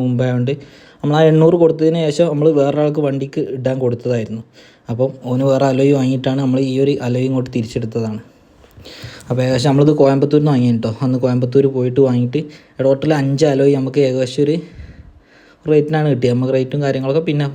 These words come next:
പറയാം. അപ്പോൾ അഞ്ച് അലോയ് ഉണ്ട്, സ്റ്റെപ്പിനി അടക്കം അഞ്ച് അലോയ് ആണ് നമുക്കുള്ളത്. അപ്പോൾ ഏകദേശം നമ്മളിതാ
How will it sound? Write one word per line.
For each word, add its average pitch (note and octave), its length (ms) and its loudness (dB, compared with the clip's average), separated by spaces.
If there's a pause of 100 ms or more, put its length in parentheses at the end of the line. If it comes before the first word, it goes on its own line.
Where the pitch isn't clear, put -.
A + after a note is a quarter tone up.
(200)
പറയാം. A2 220 -4 (560)
അപ്പോൾ C3 200 2 (240)
അഞ്ച് C3+ 260 2
അലോയ് C3+ 260 6
ഉണ്ട്, B2+ 140 2 (240)
സ്റ്റെപ്പിനി B2+ 400 -2
അടക്കം C3+ 260 -4
അഞ്ച് B2+ 240 -2 (640)
അലോയ് B2 260 2
ആണ് B2 80 0
നമുക്കുള്ളത്. A2+ 480 -2 (1040)
അപ്പോൾ C#3+ 220 0
ഏകദേശം D3 380 4
നമ്മളിതാ C#3+ 280 2